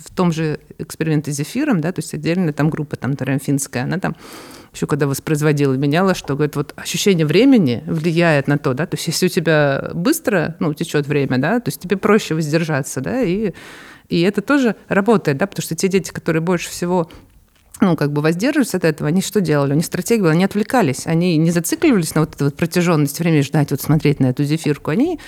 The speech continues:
там начинали там что-то ещё играть, это они переключались, и время, ну, как бы своё вот это вот ожидание они,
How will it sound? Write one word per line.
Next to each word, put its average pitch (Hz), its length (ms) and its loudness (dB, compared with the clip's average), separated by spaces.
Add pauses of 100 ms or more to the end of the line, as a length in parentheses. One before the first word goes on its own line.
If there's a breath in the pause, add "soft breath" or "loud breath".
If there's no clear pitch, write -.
(220 loud breath)
там 156 120 0
начинали 208 400 2
там 151 180 -4
что-то 190 240 -6
ещё 190 200 0
играть, 165 300 2
это 147 180 -2
они 175 140 2
переключались, 190 680 0
и - 40 2
время, 226 420 2
ну, 202 140 4
как 151 180 -2
бы 160 100 -4
своё 170 340 0
вот 143 180 -2
это 131 180 -4
вот 139 140 -4
ожидание 143 580 0
они, 214 220 -2